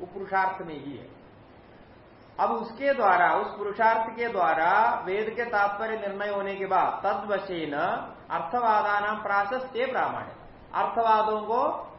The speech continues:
प्रशंसा में प्रमाणता मान करके करते हैं। वो अर्थवाद का साक्षात अर्थ नहीं है,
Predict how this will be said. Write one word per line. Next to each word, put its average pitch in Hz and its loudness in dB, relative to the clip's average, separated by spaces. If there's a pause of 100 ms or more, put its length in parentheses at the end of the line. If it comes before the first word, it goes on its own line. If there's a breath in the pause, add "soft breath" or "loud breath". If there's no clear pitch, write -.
प्रशंसा 208 0
में 269 0
प्रमाणता 202 2
मान 170 -2
करके 165 -6 (100)
करते - -12
हैं। - -16 (420)
वो 180 0
अर्थवाद 196 2
का 202 0
साक्षात 202 2
अर्थ 208 -4
नहीं 214 -6
है, 240 -4